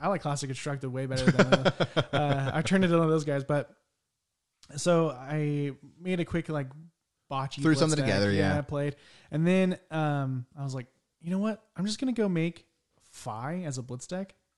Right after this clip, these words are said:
Speaker 1: I'm sorry, it's a long tangent off of what you said.
Speaker 2: No, you're
Speaker 1: I'm gonna
Speaker 2: good,
Speaker 1: make
Speaker 2: man.
Speaker 1: Fi off of, of a Blitz deck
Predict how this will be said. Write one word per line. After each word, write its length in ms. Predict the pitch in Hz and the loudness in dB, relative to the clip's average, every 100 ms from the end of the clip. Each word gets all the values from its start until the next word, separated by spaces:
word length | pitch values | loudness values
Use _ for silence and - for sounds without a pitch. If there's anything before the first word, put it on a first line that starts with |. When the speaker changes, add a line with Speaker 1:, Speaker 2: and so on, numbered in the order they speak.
| _ _ _ _ _ _ _ _ _ - | _ _ _ _ _ _ _ _ _ -10
Speaker 1:
I'm 80 | 131 | -4
sorry, 220 | 151 147 | -2 -2
it's 80 | 123 | -4
a 40 | |
long 180 | 120 127 | -6 -8
tangent 360 | - 131 127 113 | -6 -6 -6 -6
off 160 | 113 120 | -10 -10
of 100 | 117 | -10
what 160 | 120 | -10
you 80 | 117 | -10
said. 240 | - 127 - - | -8 -10 -10 -2
Speaker 2:
No, 100 | 262 | 2
you're 120 | 330 | 4
Speaker 1:
I'm 60 | 208 | 6
gonna 100 | - | 8
Speaker 2:
good, 60 | 175 | 6
Speaker 1:
make 20 | |
Speaker 2:
man. 40 | - | 4
Speaker 1:
Fi 320 | 156 143 151 | 0 2 2
off 180 | 151 147 | 0 -2
of, 80 | 131 - | -10 -12
of 160 | 143 | -10
a 60 | 123 | -10
Blitz 340 | 120 139 147 | -6 -6 -6
deck 260 | - 185 190 | -4 -4 -6